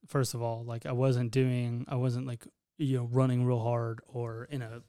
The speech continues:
like, confined space or something. I would literally be driving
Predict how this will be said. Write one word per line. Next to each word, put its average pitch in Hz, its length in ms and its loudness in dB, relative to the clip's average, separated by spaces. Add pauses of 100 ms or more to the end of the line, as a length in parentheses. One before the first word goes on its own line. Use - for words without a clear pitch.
(100)
like, 123 220 -14 (100)
confined 131 480 -2
space - 380 0
or 120 40 -4
something. 123 440 -6
I - 20 -4
would 127 120 -4
literally 127 240 -4
be 120 420 -10 (180)
driving 139 480 2